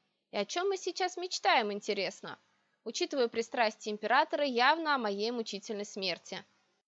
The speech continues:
"Ха-ха, нет, не угадала!" Он рассмеялся, чуть откинув голову назад, затем поинтересовался:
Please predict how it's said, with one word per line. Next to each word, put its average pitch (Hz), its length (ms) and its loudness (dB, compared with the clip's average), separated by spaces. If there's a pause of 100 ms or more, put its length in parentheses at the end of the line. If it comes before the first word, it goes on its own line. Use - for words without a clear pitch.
(200)
"Ха-ха, 285 640 8
нет, 262 400 6
не 233 120 4
угадала!" 202 680 6 (460)
Он 196 200 -4
рассмеялся, 202 720 0
чуть - 160 -14
откинув 220 460 -2
голову 202 340 -2
назад, 214 440 0 (180)
затем 214 340 -6
поинтересовался: 214 1000 -2